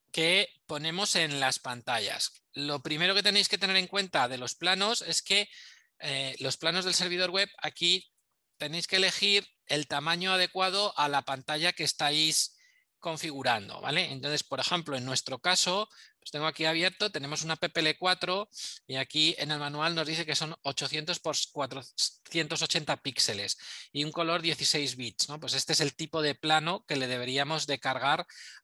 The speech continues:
a la, a la pantalla en el programa, ¿eh? Sería lo adecuado, sería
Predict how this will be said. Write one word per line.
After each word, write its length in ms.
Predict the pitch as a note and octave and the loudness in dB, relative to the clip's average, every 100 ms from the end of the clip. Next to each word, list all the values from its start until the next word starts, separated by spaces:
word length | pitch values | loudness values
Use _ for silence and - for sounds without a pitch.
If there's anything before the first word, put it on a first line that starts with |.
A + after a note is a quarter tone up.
| _ | _
a 140 | B2+ | 2
la, 560 | B2+ A#2 A2 G#2+ G#2 G#2 _ | 4 4 2 0 -2 -6 _
a 140 | B2 | 2
la 120 | B2 A#2+ | 4 4
pantalla 600 | B2 A#2+ C3+ C#3+ D#3+ D#3+ | 0 0 0 4 2 2
en 140 | C#3 B2+ | -4 -4
el 140 | B2 | -6
programa, 640 | A#2+ A#2 A#2 G#2+ G2+ A2+ | -6 -2 -2 -2 -4 -4
¿eh? 100 | E3+ | -2
Sería 420 | - B2 A#2+ B2 C3 | -4 -6 -4 -4 -4
lo 280 | A#2+ A#2 A2+ | -8 -8 -6
adecuado, 600 | A2+ - C3 C3 D3+ D#3+ | -8 -6 -6 -4 -4 -4
sería 460 | - B2 B2 C3+ | -4 -2 -2 -2